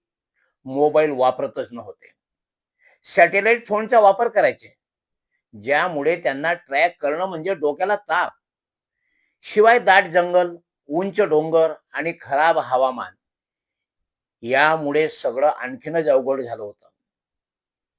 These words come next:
मग कसं सापडलं? एक दिवस लष्कराला एक छोटीशी खबर मिळाली. दाचिगामच्या जंगलातून एक संशयास्पद सिग्नल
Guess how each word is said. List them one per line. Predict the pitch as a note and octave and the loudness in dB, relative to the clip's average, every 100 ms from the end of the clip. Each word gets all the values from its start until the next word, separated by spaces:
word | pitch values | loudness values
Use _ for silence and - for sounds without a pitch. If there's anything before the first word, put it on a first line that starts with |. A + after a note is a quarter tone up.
| _ | _
मग | A3+ A3+ | -6 -4
कसं | G3 A#3+ | -4 -2
सापडलं? | G3 D#3 C3 G#2+ G2+ - _ _ _ _ _ _ _ _ F3 | -2 -4 -4 -6 -10 -16 _ _ _ _ _ _ _ _ -4
एक | F3 B2+ | -4 -4
दिवस | G2+ A#2+ - - _ _ _ _ - | -8 -8 -10 -20 _ _ _ _ -12
लष्कराला | D3 E3+ F3 - A3+ A3+ B3 | -2 -2 -2 0 2 4 4
एक | A#3 B3+ B3+ | 6 4 2
छोटीशी | G#3+ A3 A#3 B3 | -2 0 -4 -4
खबर | G3 G3 A3+ | -2 0 0
मिळाली. | F3+ B2+ A#2 C3+ _ _ _ _ _ _ _ _ | 0 -2 -4 -16 _ _ _ _ _ _ _ _
दाचिगामच्या | A#2 D3 C#3+ G#3+ G3+ F#3 F#3 | -2 0 0 0 0 0 -2
जंगलातून | D3 C#3+ D3+ F3 E3+ D3+ | 0 -2 2 2 2 -4
एक | C#3+ D#3+ | -4 -4
संशयास्पद | - C3 C3 - D3+ D#3 - D3 | -6 -8 -8 -2 -2 -2 -4 -6
सिग्नल | - - C3 C3 D3+ | -6 -16 -12 -6 -4